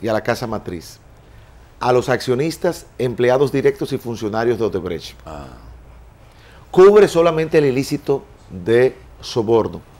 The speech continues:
Speaker 1: no cubre otras infracciones. Y en tercer lugar, las personas físicas ligadas a Odebrecht, sus accionistas, funcionarios y empleados directos,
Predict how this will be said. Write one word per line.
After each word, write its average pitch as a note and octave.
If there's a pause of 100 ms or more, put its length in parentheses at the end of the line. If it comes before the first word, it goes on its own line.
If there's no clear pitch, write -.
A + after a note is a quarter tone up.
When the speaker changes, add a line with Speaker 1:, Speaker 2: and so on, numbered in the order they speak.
(100)
Speaker 1:
no G#2
cubre A#2+
otras A#2
infracciones. G2 (580)
Y A#2+
en B2
tercer B2+
lugar, C#3+ (240)
las B2
personas D#3
físicas G#2+
ligadas A2+
a C#3+
Odebrecht, A2 (260)
sus -
accionistas, C3 (220)
funcionarios B2+
y -
empleados B2
directos, G#2+